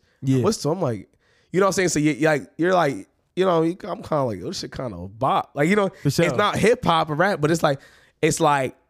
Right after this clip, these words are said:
Speaker 2: I don't know how to explain it, but it's like, "All right, this shit kind of a bop." Like, you know what I'm saying?
Speaker 1: Right.
Speaker 2: Because you don't have no expe-, ex-, ex-, expectations. And I think when you
Speaker 1: In
Speaker 2: have no
Speaker 1: fucking Solidworks.
Speaker 2: expectations, yeah, like, you just, I'm gonna get solid. I'm just like, "He kinda, he kinda, he kinda flowing on this joint." Like,
Speaker 1: Mm-hmm.
Speaker 2: you know what I'm saying? It, like,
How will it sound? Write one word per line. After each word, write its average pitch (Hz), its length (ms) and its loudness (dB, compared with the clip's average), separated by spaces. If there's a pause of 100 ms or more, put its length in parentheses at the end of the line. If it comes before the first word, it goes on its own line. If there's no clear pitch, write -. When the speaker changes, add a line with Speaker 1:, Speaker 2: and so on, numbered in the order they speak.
Speaker 2:
I 143 80 2
don't 185 100 2
know 180 60 2
how 160 40 2
to 147 40 0
explain 170 280 0
it, 139 80 2
but 139 100 2
it's 143 120 0
like, - 200 -2
"All 156 120 2
right, 139 160 0
this 147 160 -6
shit 143 120 -8
kind 147 220 -6
of 117 80 -8
a - 0 -
bop." 127 300 -4
Like, 147 140 0
you 156 100 2
know 170 80 4
what 160 60 2
I'm 165 160 0
saying? 127 40 -12
Speaker 1:
Right. 123 280 -2
Speaker 2:
Because 156 220 2
you 170 60 4
don't 202 140 4
have 175 160 2
no 170 220 2
expe-, 147 540 -2
ex-, 143 200 -2 (100)
ex-, 147 140 -4 (180)
expectations. 139 680 -6 (300)
And 123 80 0
I 135 60 0
think 156 140 0
when 151 80 2
you 156 60 6
Speaker 1:
In 151 100 6
Speaker 2:
have 135 60 0 (100)
no 156 140 2
Speaker 1:
fucking 165 120 0
Solidworks. 123 380 0
Speaker 2:
expectations, - 300 -2
yeah, 185 240 6
like, 156 180 2
you 170 80 0
just, 180 160 -2
I'm 170 140 -2
gonna 175 160 0
get 147 140 0
solid. 202 340 -2
I'm 220 100 -6
just 202 160 -6
like, 139 280 0 (340)
"He - 100 -20
kinda, 170 320 0
he 175 80 -2
kinda, 175 380 -2 (320)
he 190 100 2
kinda 175 280 2
flowing 214 340 4
on 185 100 4
this 160 200 2
joint." 147 280 2
Like, 160 140 0
Speaker 1:
Mm-hmm. - 100 0
Speaker 2:
you 160 60 2
know 170 60 2
what 170 40 4
I'm 165 60 2
saying? 165 340 4
It, - 40 4
like, 151 200 0